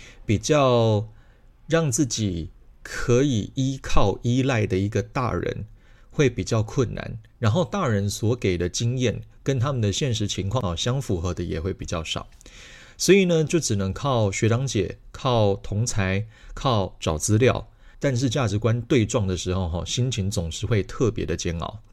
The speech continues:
就是因为我自己也是曾经这样苦过来的，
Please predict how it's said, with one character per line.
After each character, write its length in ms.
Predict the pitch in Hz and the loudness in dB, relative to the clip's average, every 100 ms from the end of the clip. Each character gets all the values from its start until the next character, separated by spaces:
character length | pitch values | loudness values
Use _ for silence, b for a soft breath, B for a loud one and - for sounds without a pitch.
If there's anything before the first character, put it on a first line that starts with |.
| b b b b | b b b b
就 160 | - 196 | 4 4
是 160 | - | 6
因 140 | 185 190 | 4 4
为 140 | 175 | 4
我 160 | 113 101 | 4 4
自 160 | 147 | 2
己 200 | 143 107 | 2 2
也 160 | 98 92 | 2 0
是 360 | - 123 120 | -2 0 2
曾 260 | 110 110 113 | 2 4 4
经 240 | 123 131 | 4 0
这 80 | 131 | 2
样 180 | 135 117 | 2 2
苦 220 | 107 90 | 2 0
过 260 | - 123 85 | 4 4 4
来 120 | 87 | 2
的， 320 | 95 90 90 | 2 0 -2